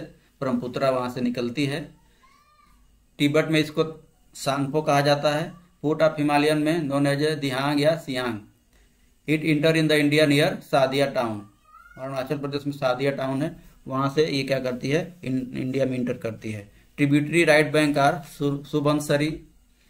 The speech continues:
Right bank के इसके ट्रिब्यूटरी हैं सुबनसरी, Kameng, Manas and Sankhos। In Bangladesh, it me-, merge with the river Padma। ये देखिए,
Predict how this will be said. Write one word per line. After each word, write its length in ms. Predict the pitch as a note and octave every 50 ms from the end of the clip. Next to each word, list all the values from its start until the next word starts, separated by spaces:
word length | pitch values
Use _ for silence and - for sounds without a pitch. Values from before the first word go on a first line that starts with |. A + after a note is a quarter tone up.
| _ _
Right 220 | B2+ C3+ C3+ C#3 C3
bank 220 | C#3+ D3 D3 D3
के 60 | C#3
इसके 180 | C#3+ D3 - D3
ट्रिब्यूटरी 480 | C#3+ C#3+ C#3+ C3+ C#3 C#3 C3+ - C#3+ C3+
हैं 80 | C3+
सुबनसरी, 680 | B2+ - C#3+ C#3 C#3 D#3 D3+ D3+ D3+ D3 C#3+ C#3+ D#3 E3 - - - _ _ _ _ _ _ -
Kameng, 560 | C#3 C#3 C#3 C#3 C#3 C#3 C#3+ D3 D#3+ F3 - - - _ _ _ A#2
Manas 540 | B2 C3 C3+ C#3 C#3 C#3+ D3+ E3 D#3+ - - -
and 280 | C#3 D3 F3+ F3 E3+ F3 - - - _ _ _ _ _ _ _ _ _
Sankhos। 720 | _ - - D3+ C#3+ C#3+ - - C#3 B2+ A#2+ A#2+ - - - _ - _ _ _ _ _ _ _ _ - -
In 140 | D3 C#3+ C#3
Bangladesh, 640 | C#3+ C#3 C#3+ D3 D#3 D#3 D3+ D3+ D#3 E3 E3 -
it 140 | - D3 C#3+ C#3+
me-, 260 | C#3+ C#3+ D3+ D#3 D3+
merge 400 | D3 C#3+ C3+ C#3 C#3+ C#3+ C#3+ C#3+ C3+
with 180 | D3 C#3+ C#3+
the 320 | - D#3+ F#3+ - - - D3
river 260 | C#3 C3 B2+ C3 B2+ C3 -
Padma। 460 | A#2 A2+ A2 G#2+ A2+ A2+ G#2 - - _ _ _ _ _ _ _ _ _ _ - - - - - - _ _ _ _ _ _ _ _ _ _ _ _ _ _ - - - _ _ _ _ _ _ _ _ _ _ _ - - _ _ _ - - - - _ _ _ _ C#3
ये 120 | C#3 C3
देखिए, 360 | A#2 A#2 A2+ - - A#2+ G#2+